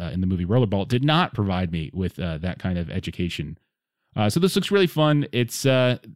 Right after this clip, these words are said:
the gameplay is described as in alternating phases of drama and then sports action, uh, which is not, like, I can definitely see how that works. It's sort of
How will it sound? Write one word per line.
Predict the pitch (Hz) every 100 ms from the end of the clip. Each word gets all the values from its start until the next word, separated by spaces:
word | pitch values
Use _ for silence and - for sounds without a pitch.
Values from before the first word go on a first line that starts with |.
| -
the | 110 107 117
gameplay | 98 131 147 139 143 139 117
is | - 104
described | 104 - 113 107
as | 92
in | - 107 -
alternating | 113 117 127 117 107
phases | - 110 107 110 104 -
of | 107 92 82
drama | - 104 110 113 113 - 101
and | 98
then | 95 92 87
sports | - - 107 101 -
action, | 104 - 139 139 139 _ _ _ _ 95
uh, | 95
which | 98 131
is | 139 110 - - _ -
not, | 107 120 120 _ _ _
like, | - 110 110
I | 120
can | 123
definitely | 123 135
see | 117 113
how |
that | 104 92
works. | 107 110 -
It's | 95
sort | - 104
of | 104 95